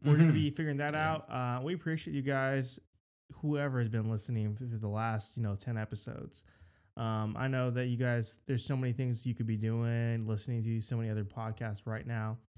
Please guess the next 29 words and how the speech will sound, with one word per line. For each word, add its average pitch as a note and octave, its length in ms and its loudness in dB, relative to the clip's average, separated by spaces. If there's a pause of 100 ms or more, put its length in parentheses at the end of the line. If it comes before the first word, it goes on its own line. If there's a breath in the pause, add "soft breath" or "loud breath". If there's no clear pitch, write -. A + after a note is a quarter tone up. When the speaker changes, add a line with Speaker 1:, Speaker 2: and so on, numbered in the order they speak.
(320 loud breath)
Speaker 1:
So B2+ 240 0
even D3 200 2
if C#3 140 0
you C3 80 2
took C#3 300 -4 (120)
thirty B2 340 2
minutes A2+ 360 0
to A#2+ 140 -4
an G#2 100 -2
hour G#2+ 600 -2 (340 soft breath)
or A2 340 0
the A#2+ 120 2
entire A#2+ 300 0
episode A#2 380 -2
to G#2 80 -2
listen A2 320 -2
to A2 140 -4
us, G2+ 220 -8
we A2+ 120 -4
thank A2+ 240 -4
you A2 200 -2
so A2+ 260 -4
much A2 180 -2
from A2+ 140 -6
the G#2 60 -2
bottom G#2+ 260 -2
of G#2+ 60 -4
our G#2+ 120 -2
hearts. A2+ 420 -4